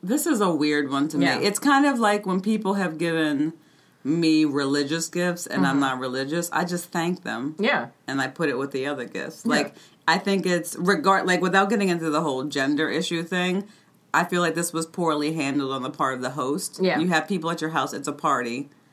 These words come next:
Speaker 1: Be gracious. Don't
Speaker 2: Yeah.
Speaker 1: embarrass them. Ev-, you know what I mean? Like, if someone does something that's out of, uh, out of line,
Speaker 2: Mm-hmm.
Speaker 1: you don't need to blow it up like that.
Speaker 2: Yeah.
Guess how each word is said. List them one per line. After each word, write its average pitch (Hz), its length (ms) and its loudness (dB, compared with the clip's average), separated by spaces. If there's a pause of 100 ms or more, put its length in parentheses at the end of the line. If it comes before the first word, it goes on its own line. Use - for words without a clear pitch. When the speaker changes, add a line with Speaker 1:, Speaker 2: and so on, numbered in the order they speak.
(380)
Speaker 1:
Be 160 120 2
gracious. 139 580 -4
Don't 151 240 0
Speaker 2:
Yeah. 151 80 2
Speaker 1:
embarrass 135 440 0
them. - 340 -10
Ev-, 185 260 0
you 233 100 2
know 240 120 2
what 247 60 2
I 247 40 2
mean? 240 160 2
Like, 202 160 0
if 190 80 0
someone 214 320 2
does 185 220 2
something 175 320 0
that's 139 240 -2
out 143 200 2
of, 139 240 -2
uh, 139 220 0
out 139 220 2
of 135 160 -4
line, 135 500 0
Speaker 2:
Mm-hmm. 147 80 -4
Speaker 1:
you - 80 0
don't 160 160 2
need 165 140 0
to 165 80 -6
blow 127 260 -4
it 131 80 0
up 175 220 2
like 240 220 0
that. 320 220 4
Speaker 2:
Yeah. 117 180 -2